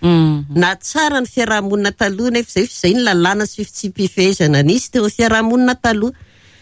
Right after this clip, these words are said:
Speaker 2: Fa amin'izao fotoana izao a, izay na tonga antsika nametraka an'ilay hoe amin'izao fotoana izao, ny,
Speaker 1: Mhm.
Speaker 2: ny zavatra takiana dia izay le zona ekizy hoe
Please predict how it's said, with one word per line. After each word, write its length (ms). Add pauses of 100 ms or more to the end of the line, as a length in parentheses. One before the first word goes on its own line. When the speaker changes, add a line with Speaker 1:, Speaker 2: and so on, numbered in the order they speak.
(100)
Speaker 2:
Fa 200
amin'izao 260
fotoana 300
izao 360
a, 80 (640)
izay 200
na 120
tonga 220
antsika 300
nametraka 480
an'ilay 160
hoe 140
amin'izao 260
fotoana 320
izao, 320 (540)
ny, 60
Speaker 1:
Mhm. 960
Speaker 2:
ny 60
zavatra 360
takiana 560
dia 260 (100)
izay 240
le 120
zona 360
ekizy 480
hoe 140